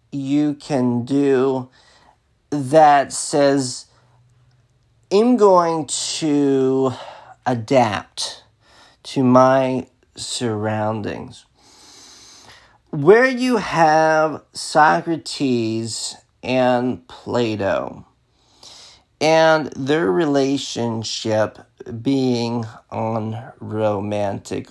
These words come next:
order. And maybe we say David loved Jonathan more than a woman, and there was expression on that. Now, this is not to spike because we don't, uh, pick them apart,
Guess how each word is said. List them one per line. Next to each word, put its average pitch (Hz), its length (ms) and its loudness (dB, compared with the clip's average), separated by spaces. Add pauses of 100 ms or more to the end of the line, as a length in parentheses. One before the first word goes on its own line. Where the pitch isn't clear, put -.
(120)
order. 98 580 -8 (800)
And 143 160 2
maybe 139 240 4
we 123 160 0
say 110 440 0 (200)
David 113 840 0
loved 110 340 0
Jonathan 110 880 -2
more 113 360 -2
than 107 200 -2
a 101 80 -2
woman, 107 720 -2 (120)
and 107 460 -6 (480)
there 113 280 0
was 104 180 -2
expression 104 1000 -4 (100)
on 98 320 -2
that. - 200 -6
Now, 117 140 2
this 135 260 -2
is 127 160 -2
not 139 380 2
to 139 100 -4
spike 117 560 -2
because 104 520 -4
we 101 280 -12
don't, 107 540 0 (340)
uh, 110 420 2
pick - 360 -10
them 104 320 -6 (200)
apart, - 600 -2